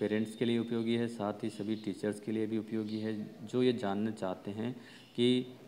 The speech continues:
किस क्लास में बच्चों को कितनी स्कॉलरशिप मिलती है। यदि आप छात्र हो तो आप जान पाओगे कि आपको कितनी स्कॉलरशिप की राशि मिलनी है।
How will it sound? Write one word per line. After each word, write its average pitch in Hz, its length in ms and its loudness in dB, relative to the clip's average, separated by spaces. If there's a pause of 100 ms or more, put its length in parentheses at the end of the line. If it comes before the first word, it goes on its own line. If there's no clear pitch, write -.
किस 147 160 0
क्लास 104 360 2
में 113 100 0
बच्चों 101 280 -2
को 107 80 0
कितनी 107 380 0
स्कॉलरशिप 101 560 -4
मिलती 98 420 -2
है। 95 180 -4 (540)
यदि 107 180 2
आप 131 260 2
छात्र 104 260 -4
हो 120 120 0
तो 120 120 -2
आप 113 180 -2
जान 107 220 -2
पाओगे 98 320 0
कि 107 160 -4
आपको 101 280 -2
कितनी 120 480 0
स्कॉलरशिप 104 460 -4
की 110 80 0
राशि 98 380 0 (400)
मिलनी 101 260 2
है। 92 200 -4